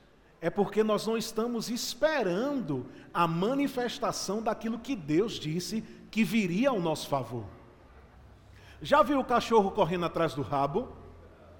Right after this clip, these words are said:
Quantos já viram? Alguém já viu ele pegar?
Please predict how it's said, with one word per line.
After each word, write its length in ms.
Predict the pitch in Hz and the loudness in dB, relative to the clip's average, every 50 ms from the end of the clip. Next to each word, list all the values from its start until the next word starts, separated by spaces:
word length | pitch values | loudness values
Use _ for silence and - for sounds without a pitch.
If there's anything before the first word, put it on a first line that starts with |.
| - - - - - - - - | -20 -20 -20 -20 -20 -20 -14 -4
Quantos 220 | - 285 294 - | -2 -2 0 2
já 100 | 247 240 | 2 2
viram? 320 | 196 165 190 160 131 117 98 - - - - - - - - - - - - - - - - - - - - - - - - - | 4 4 2 0 0 -2 -4 -10 -14 -18 -20 -20 -20 -20 -20 -20 -20 -20 -20 -20 -20 -20 -20 -20 -20 -20 -20 -20 -20 -16 0 2
Alguém 260 | 294 285 294 311 285 | 4 4 4 4 4
já 140 | 285 277 233 | 4 4 4
viu 160 | 202 240 233 | 4 4 2
ele 140 | 226 214 - | 2 2 0
pegar? 520 | - 170 156 147 143 135 147 214 - | 0 0 0 0 0 -2 -2 -2 -4